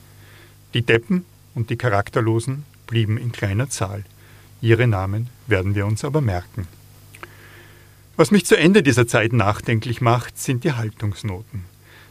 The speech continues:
Denn selbst in kritischen Momenten der Pandemie wurde dem Fortkommen der eigenen Partei Vorrang gegeben. Tirol und Ischgl wurden wider besseres Wissen verteidigt. Die Europäische Union machte man zum Sündenbock, als die Binnenfront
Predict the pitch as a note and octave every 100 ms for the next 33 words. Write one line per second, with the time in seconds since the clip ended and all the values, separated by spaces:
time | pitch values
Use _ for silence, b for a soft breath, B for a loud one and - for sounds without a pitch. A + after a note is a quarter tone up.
0 | B C3 A#2 B2 B2+ - - B2 B2 D3
1 | D3+ B2 A#2+ G#2+ G#2+ A2 B2+ D#3 B2+ C3+
2 | C#3 C3 C#3 F3 F3+ B2 A#2 A2 G#2 A2
3 | - G#2+ G#2 - - A#2 B2 B2 G#2+ G2+
4 | G#2+ G2+ - G2 - G#2+ G#2+ - - F2+
5 | F2+ F#2+ - - G#2+ - F#2 F2+ A2 -
6 | B B B B B B B B - C3+
7 | D3+ F3 D#3+ - B2+ - D3+ D#3 E3+ -
8 | A2+ A2 G#2+ A2 A2+ G#2+ A2 - A#2 G#2+
9 | A#2+ A#2 E3+ - - G#2 F#2+ A2 - -
10 | - B B B B - B2 A2+ A2 A2+
11 | B2 A#2 C#3 C3 B2 B2 D3 D#3 A2+ -
12 | A#2+ G#2+ G2+ A#2+ - B2+ F3 D#3+ C#3 C#3
13 | - - B B B B2 G#2 - A2+ A2+
14 | A2+ A2+ - A2 G#2+ A2+